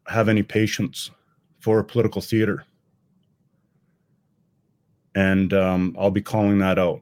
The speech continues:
consistently. Because if we can't stand together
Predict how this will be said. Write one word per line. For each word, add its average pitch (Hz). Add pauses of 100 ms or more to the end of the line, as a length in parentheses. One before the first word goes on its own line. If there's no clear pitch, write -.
(260)
consistently. - (2500)
Because 104
if 107
we 110
can't 139 (120)
stand 131
together 113